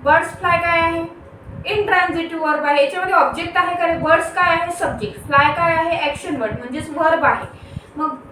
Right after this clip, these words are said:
जो फ्लाय हा शब्द आलेला आहे, अर्थ पूर्ण करतो की नाही वाक्याचा? बघा, पक्षी उडत आहेत,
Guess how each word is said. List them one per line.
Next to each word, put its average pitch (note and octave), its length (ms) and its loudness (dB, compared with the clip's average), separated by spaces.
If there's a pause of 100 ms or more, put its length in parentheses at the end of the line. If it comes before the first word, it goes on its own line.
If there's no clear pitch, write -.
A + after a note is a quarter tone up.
(100)
जो E4+ 240 -2
फ्लाय E4 340 4
हा F#4+ 100 -4 (100)
शब्द E4+ 200 -8
आलेला E4 380 4
आहे, E4 240 4 (360)
अर्थ - 240 4
पूर्ण F4+ 360 -4
करतो E4+ 340 -4
की E4+ 120 -12
नाही E4 120 -4
वाक्याचा? D4 460 -2
बघा, E4 280 2
पक्षी D#4+ 500 -6
उडत F#4 300 0
आहेत, - 240 0